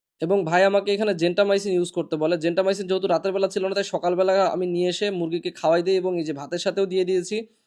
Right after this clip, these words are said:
এবং নিচে হচ্ছে পানিতেও দিয়ে দিয়েছি, সব জায়গায় পানিতে এবং আমার ভেতরে যত জায়গা ছিল gentamicin দিয়ে ওষুধটাকে সুন্দরভাবে রেডি করে পানির সাথে সব জায়গায় খাওয়াই দিছি। এবং ভাই আমাকে একটা কথা বলছে, "ভাই, যে বাইরে ছেড়ে দিয়ে রাখছেন মুরগি, এগুলোকে বাইরে ছেড়ে না দিয়ে রেখে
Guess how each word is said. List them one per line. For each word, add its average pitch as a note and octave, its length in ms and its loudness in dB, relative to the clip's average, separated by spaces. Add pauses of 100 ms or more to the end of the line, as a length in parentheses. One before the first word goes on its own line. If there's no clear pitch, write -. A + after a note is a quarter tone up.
(120)
এবং F3+ 260 0
নিচে F#3 300 0
হচ্ছে G3 440 0 (380)
পানিতেও G#3 380 4
দিয়ে G3+ 160 4
দিয়েছি, G3+ 160 -4
সব A3+ 240 -2
জায়গায় F#3+ 240 2
পানিতে F#3+ 420 0
এবং F#3+ 220 2
আমার F#3+ 160 4
ভেতরে D#3+ 340 -2
যত F3+ 220 -2
জায়গা F3+ 200 0
ছিল G3 140 -6
gentamicin F3 720 -2
দিয়ে F#3 300 -2 (340)
ওষুধটাকে G3 460 0
সুন্দরভাবে F#3+ 440 0
রেডি F3 280 0
করে F#3 180 0
পানির F3+ 260 -2
সাথে F#3+ 240 -6
সব E3+ 240 -6
জায়গায় F3 200 0
খাওয়াই C#3 220 0
দিছি। A#2 260 -14 (320)
এবং G3+ 180 2
ভাই F3+ 120 4
আমাকে G3 180 2
একটা G3+ 140 0
কথা G#3 140 2
বলছে, G#3 200 0
"ভাই, F3+ 240 0
যে F3+ 80 -2
বাইরে D#3+ 320 0
ছেড়ে G3+ 240 0
দিয়ে G3+ 120 2
রাখছেন G3+ 220 -2
মুরগি, G3 240 -4
এগুলোকে F3+ 240 -4
বাইরে E3 280 0
ছেড়ে F#3 180 -4
না F#3 140 0
দিয়ে F#3+ 140 0
রেখে F#3 300 -2